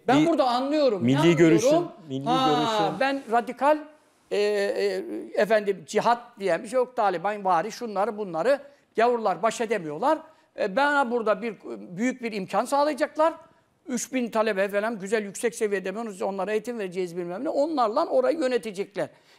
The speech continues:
Speaker 1: E, ben buna girer miyim? Teklif edildi mi? Edildi.
Speaker 2: Milli Görüş'ün genel başkanı mesaj atmış. "Hayırlı geceler. Biraz önce Tarafsız Bölge programında Cübbeli Ahmet lakaplı Ahmet Ünlü beyefendinin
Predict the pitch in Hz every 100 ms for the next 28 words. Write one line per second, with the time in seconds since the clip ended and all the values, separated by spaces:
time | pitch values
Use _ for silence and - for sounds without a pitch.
0 | - 185 180 381 453 415 349 - - _
1 | _ - 160 311 440 403 359 440 - _
2 | - 320 320 370 381 359 370 359 359 403
3 | 415 370 330 381 _ _ - 120 131 151
4 | 147 151 151 - 160 139 143 151 139 143
5 | 131 - 139 151 143 _ _ _ - 117
6 | 151 127 110 - 170 - - - _ _
7 | _ _ _ _ _ - 123 135 139 135
8 | 127 143 156 156 151 143 127 139 135 131
9 | 135 135 - 131 123 131 123 135 135 127
10 | 117 123 127 123 110 123 - 131 131 127
11 | 120 135 - 123 - 120 - 120 117 123
12 | - 117 131 120 117 110 113 107 120 165